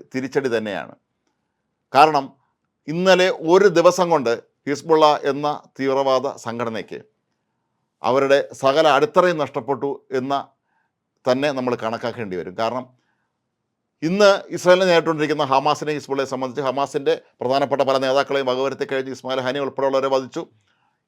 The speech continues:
ഇനി അവശേഷിക്കുന്ന തലവനായ യാഹ്യ സിൻവർ ഒളിവിലാണ്. ഹമാസിൻ്റെ ഏതാണ്ട് അൻപത് ശതമാനത്തോളം, ആ, പ്രവർത്തകർ കൊല്ലപ്പെട്ട് കഴിഞ്ഞു. ഇരുപത്തിയഞ്ച് ശതമാനത്തോളം പേർ ഗുരുതരമായി പരിക്കേറ്റ്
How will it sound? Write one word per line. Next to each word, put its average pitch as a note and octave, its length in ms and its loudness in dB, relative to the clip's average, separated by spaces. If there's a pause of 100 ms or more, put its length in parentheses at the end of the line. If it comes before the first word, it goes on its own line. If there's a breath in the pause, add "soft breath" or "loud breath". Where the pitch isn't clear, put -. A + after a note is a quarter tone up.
ഇനി G3 180 4
അവശേഷിക്കുന്ന D#3+ 540 4 (100)
തലവനായ C3+ 420 2 (100)
യാഹ്യ B2 280 0
സിൻവർ B2+ 200 -4 (100)
ഒളിവിലാണ്. B2+ 480 0 (380)
ഹമാസിൻ്റെ G3+ 520 8 (160)
ഏതാണ്ട് F3+ 260 6 (100)
അൻപത് E3+ 260 2
ശതമാനത്തോളം, D#3 600 0 (680)
ആ, - 20 6 (500)
പ്രവർത്തകർ C3 440 2
കൊല്ലപ്പെട്ട് A#2+ 400 -2
കഴിഞ്ഞു. B2+ 260 -2 (880)
ഇരുപത്തിയഞ്ച് F3 540 4
ശതമാനത്തോളം D3 540 0
പേർ B2+ 100 0 (120)
ഗുരുതരമായി D3+ 520 2
പരിക്കേറ്റ് A#2+ 480 -4